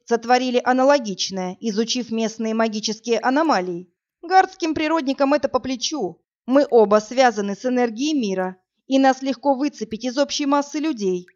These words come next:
По идее, достаточно связки из артефакта вызова и личной вещи. Перемещения в Междумирье не делаются абы куда. В точке выхода необходим модуль, а их три.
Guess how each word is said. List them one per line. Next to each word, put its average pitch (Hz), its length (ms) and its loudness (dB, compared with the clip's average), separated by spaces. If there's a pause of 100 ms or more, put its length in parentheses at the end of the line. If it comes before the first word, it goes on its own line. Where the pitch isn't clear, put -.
(220)
По 226 260 2
идее, 208 400 -2
достаточно 208 720 -2
связки 220 420 -2
из 208 200 -8
артефакта 220 580 -2
вызова 208 420 -4
и 277 180 -4
личной 311 380 -2
вещи. 180 560 -6 (380)
Перемещения 262 760 -2
в 220 80 -12
Междумирье 247 960 -2
не 381 200 -6
делаются 214 500 0
абы 226 260 2
куда. 220 460 0 (440)
В - 60 -20
точке 285 420 0
выхода 240 440 -2
необходим 285 500 0
модуль, 226 480 2 (220)
а 240 160 4
их 233 240 -4
три. 262 460 -4